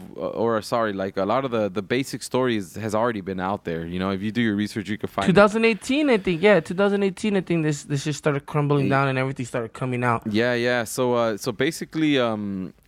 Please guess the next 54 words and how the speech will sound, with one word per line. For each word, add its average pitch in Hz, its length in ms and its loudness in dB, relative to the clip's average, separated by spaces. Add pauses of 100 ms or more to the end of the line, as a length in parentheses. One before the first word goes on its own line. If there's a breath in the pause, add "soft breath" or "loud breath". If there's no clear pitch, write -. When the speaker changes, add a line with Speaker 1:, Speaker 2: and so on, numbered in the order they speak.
Speaker 1:
this 123 160 0
dude 131 320 2
was 120 220 -2
w-, 98 200 -10 (320)
working 139 440 0
with 107 120 0 (320)
women 135 420 0
and 107 180 -2
men 123 240 -2
who 107 420 0 (100)
already 139 440 0
were 107 260 0
successful, 123 840 -4 (120)
and, 110 180 -4
uh, 98 380 -2 (320)
and 104 260 -2 (460)
basically 127 440 -2
telling 120 360 -2
them 104 220 -4
that 92 180 -4
he 110 120 -4
can 107 240 -2
open 107 360 -2
up 104 140 -2 (120)
more 110 240 -2
doors 104 560 -2 (140)
in 113 140 0
their 95 120 0
minds 95 560 -4
and, 90 220 -6
like, 90 340 -8 (540 soft breath)
make 113 240 -2
them 117 100 -2
even 104 240 -2
better 107 320 -2
people 101 320 -6
than, 92 280 -2
than 98 160 -2
they 98 100 -2
already 98 280 -4
are. 110 240 0
And 101 120 -8
he 110 60 -10
was 113 120 -8
selling 139 380 -2
it 104 160 -4
by 95 100 -2
saying 107 360 -4
that 98 120 -4
they 104 80 -4
were 101 140 0
gonna 98 160 -4
do, 95 200 -4
like, 87 360 -4